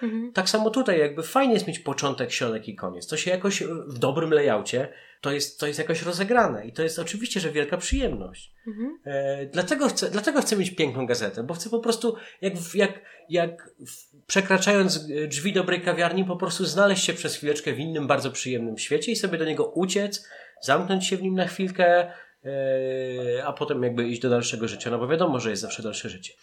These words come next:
Speaker 2: W internecie natomiast istotnie masz tą, e, m-, masz tą potencjalną nieliniowość, prawda? Hipertekst. O, możesz sobie skoczyć do linka gdzieś tam, gdzieś tam, gdzieś tam. Poniekąd czasami to robimy oczywiście,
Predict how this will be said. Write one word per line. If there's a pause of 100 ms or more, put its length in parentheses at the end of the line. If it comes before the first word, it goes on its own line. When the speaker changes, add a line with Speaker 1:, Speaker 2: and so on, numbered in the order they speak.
(300)
Speaker 2:
W
internecie
natomiast (100)
istotnie (120)
masz
tą, (100)
e,
m-,
masz
tą (260)
potencjalną
nieliniowość,
prawda?
Hipertekst.
O,
możesz
sobie
skoczyć
do
linka
gdzieś
tam,
gdzieś
tam,
gdzieś
tam.
Poniekąd
czasami
to
robimy
oczywiście,